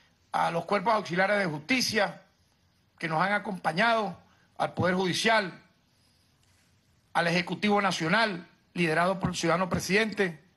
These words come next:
Maduro, a todos los funcionarios del Ministerio Público, nuestros anegados fiscales que trabajan para esta, para esto hemos trabajado hasta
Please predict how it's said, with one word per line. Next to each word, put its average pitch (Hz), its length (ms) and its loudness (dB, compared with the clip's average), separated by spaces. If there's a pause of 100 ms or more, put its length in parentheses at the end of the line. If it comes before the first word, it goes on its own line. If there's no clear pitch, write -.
(140)
Maduro, 190 460 0 (560)
a 151 200 0
todos 233 240 2
los 208 120 -2
funcionarios 196 600 0 (100)
del 175 200 -2
Ministerio 180 640 0
Público, 220 480 0
nuestros 175 320 0
anegados 180 560 2
fiscales 214 680 -4 (600)
que 180 140 -4
trabajan 196 640 2
para 185 220 2
esta, 220 340 0 (180)
para - 180 -2
esto 208 160 0
hemos 226 220 -2
trabajado 214 480 2
hasta - 420 -2